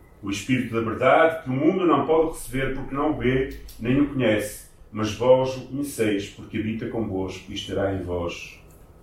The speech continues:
E depois, também em Atos, ele diz: "Mas recebereis a virtude do Espírito Santo que há de vir sobre vós,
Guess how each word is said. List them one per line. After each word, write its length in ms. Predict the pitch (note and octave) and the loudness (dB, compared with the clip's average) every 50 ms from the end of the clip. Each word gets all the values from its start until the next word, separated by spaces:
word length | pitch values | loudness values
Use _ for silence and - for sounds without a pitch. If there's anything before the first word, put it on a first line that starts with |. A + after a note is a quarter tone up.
| - - - - - - - - - - - - G#2 | -20 -20 -20 -20 -20 -20 -20 -20 -20 -20 -12 -4 0
E 120 | G#2+ G#2+ | 0 0
depois, 640 | G#2 - B2+ C3+ C3+ C3+ C3+ - - - - - - - | 0 2 4 6 6 6 6 4 0 -4 -8 -10 -6 -2
também 500 | A#2 G#2+ A2 B2+ B2 B2 B2 B2 A#2+ A2 | 0 4 6 6 6 6 4 2 0 0
em 140 | G#2 A2 | 0 2
Atos, 640 | B2 D3+ D#3+ - - - - - - - - - - _ - - - - - _ _ - _ _ - - _ - - - | 4 4 4 4 2 0 -6 -10 -14 -16 -18 -20 -20 _ -20 -20 -20 -20 -20 _ _ -20 _ _ -20 -20 _ -20 -16 -6
ele 240 | - A#2 A#2 A2 G#2 | -2 0 0 2 2
diz: 560 | G#2+ A2+ B2 C3 C3 - - - - - - _ _ _ - | 2 2 2 2 0 -4 -8 -12 -16 -20 -20 _ _ _ -2
"Mas 200 | G#2+ A2+ A#2 A2+ | 0 0 0 0
recebereis 1040 | - - - - - A2 G#2+ A2+ A2+ - D3 E3 E3+ F3+ - - - - - - - - - - - - - - - - - - - - - - - - - - - | -4 -8 -8 -8 -6 -2 0 4 6 6 8 8 8 6 4 -2 -6 -10 -12 -14 -14 -14 -14 -14 -14 -14 -14 -14 -14 -14 -14 -12 -12 -10 -10 -12 -12 -14 -12 -6 -2
a 40 | A#2 | 0
virtude 580 | G#2+ A2 A2 A#2 A#2 G2+ - C#3 D3 E3+ - - | 0 2 2 0 0 -2 -4 -2 -2 -2 -2 -2
do 60 | D#3+ | -4
Espírito 380 | D#3 - - D3 D3+ D3 - | -6 -4 -4 -4 -4 -4 -4
Santo 420 | - - - B2+ B2 B2 A#2+ - - | -6 -2 4 4 4 4 4 0 -2
que 80 | - | 0
há 60 | A#2+ A2+ | 0 0
de 140 | A2 - | 0 0
vir 60 | B2+ - | -6 -6
sobre 240 | - C3 C3 C3+ | -6 -8 -6 -6
vós, 480 | - A2 - - - - - - - | -2 2 4 6 6 6 4 2 -2